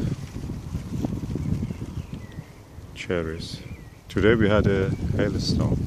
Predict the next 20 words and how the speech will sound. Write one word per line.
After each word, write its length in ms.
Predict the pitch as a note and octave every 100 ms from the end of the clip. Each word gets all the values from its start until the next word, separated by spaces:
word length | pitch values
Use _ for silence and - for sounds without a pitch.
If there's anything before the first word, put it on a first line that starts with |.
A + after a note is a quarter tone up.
| - - - - - - - - - - - - -
This 140 | -
is 40 | G2
the 180 | F2 E2
ice 320 | E2+ D#2 -
falling 360 | - F2 E2
from 180 | D2+ D#2
the 100 | D2+
sky. 400 | - - D#2+ D#2 -
And 1600 | - - - - - - - - - - - - - - - D#2+
the 60 |
bird 300 | D2 F2 F#2 - -
net 260 | D2 - - - - -
<laughs> 380 | - - - -
took 420 | - B3 - -
most 380 | C3+ E3 - G2+
of 160 | D2+
the 100 | E2
<laughs> 640 | - - - - - - - - - - - - - - - - - -
pressure 500 | - G2 G2+ - D#2
from 240 | - D2